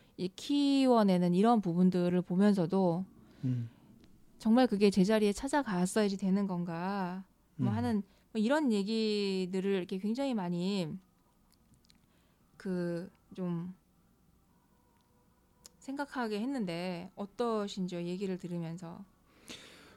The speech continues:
Speaker 2: 일단 뭐 주제 자체가요.
Speaker 1: 네네.
Speaker 2: 어, 뭐 이런 거다 저런 거다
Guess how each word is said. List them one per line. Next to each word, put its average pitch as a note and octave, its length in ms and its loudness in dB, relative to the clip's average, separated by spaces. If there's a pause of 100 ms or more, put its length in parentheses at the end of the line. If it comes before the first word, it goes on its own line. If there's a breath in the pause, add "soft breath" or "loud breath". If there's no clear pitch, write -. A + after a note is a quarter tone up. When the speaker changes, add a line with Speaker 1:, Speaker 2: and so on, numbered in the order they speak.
(220 loud breath)
Speaker 2:
일단 E3 280 -2
뭐 C#3+ 420 0
주제 C#3+ 640 4
자체가요. C3 720 -4
Speaker 1:
네네. F#3 420 -6
Speaker 2:
어, G2 460 -10 (960 soft breath)
뭐 A#2+ 120 -4
이런 B2+ 200 6
거다 B2 220 4
저런 A#2+ 280 -2
거다 G#2+ 480 -2